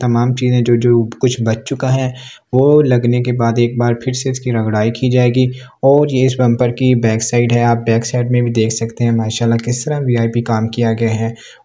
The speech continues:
और काम की सफाई आप चेक करें माशाल्लाह, वीआईपी किस्म का काम किया गया है,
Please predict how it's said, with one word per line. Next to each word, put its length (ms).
और 240
काम 220
की 200
सफाई 520
आप 240
चेक 240
करें 240
माशाल्लाह, 500
वीआईपी 440
किस्म 280
का 160
काम 220
किया 240
गया 200
है, 220